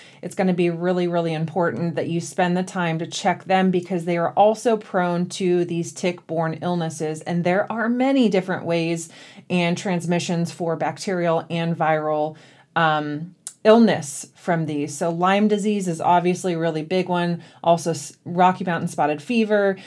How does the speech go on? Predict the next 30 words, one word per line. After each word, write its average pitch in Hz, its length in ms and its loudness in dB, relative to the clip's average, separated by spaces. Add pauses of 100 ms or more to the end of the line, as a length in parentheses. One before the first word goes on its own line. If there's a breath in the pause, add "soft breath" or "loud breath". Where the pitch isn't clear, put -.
(200 loud breath)
Um, 170 240 0
there's 247 280 0
just 277 180 0
a, 220 80 4
there's 202 340 0
just 208 160 -4
a 185 60 -2
ton 233 300 0
of 226 100 4
ways 196 320 6
that 170 160 -4
these 190 400 0
nasty 185 500 -2
critters 180 480 -2
can 165 460 -4
really 165 380 -2
interfere 165 580 -4
with 160 160 -4
your 165 120 -6
life, 180 400 0 (320 loud breath)
make 214 260 0
you 170 60 -4
sick. 190 500 -2 (340 loud breath)
And 185 280 2
there 185 160 2
are 180 200 0
even 233 400 0
some, 185 520 0
uh, 160 440 0 (160)
fatal, 170 720 2